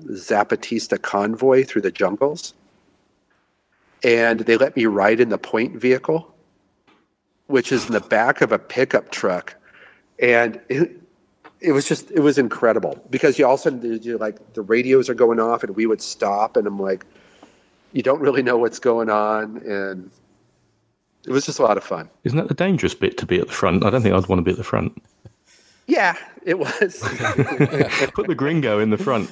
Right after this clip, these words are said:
Speaker 2: <laughs>
Speaker 1: Yeah. And, you know, and behind me is, like, you know, somebody that the Mexican military has wanted to knock off for quite some time.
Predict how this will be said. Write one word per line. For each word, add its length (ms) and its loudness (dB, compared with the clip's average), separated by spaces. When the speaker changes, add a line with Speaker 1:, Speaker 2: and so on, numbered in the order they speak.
Speaker 2:
<laughs> 800 -2
Speaker 1:
Yeah. 360 0
And, 120 2
you 80 0
know, 160 4
and 120 0
behind 440 0
me 80 -2
is, 160 -4
like, 340 -4
you 80 -2
know, 140 -2
somebody 360 -4
that 200 0
the 80 -2
Mexican 580 -2
military 440 2
has 140 0
wanted 280 -2
to 180 -2
knock 320 0
off 220 2
for 180 -6
quite 300 -2
some 240 -2
time. 340 -4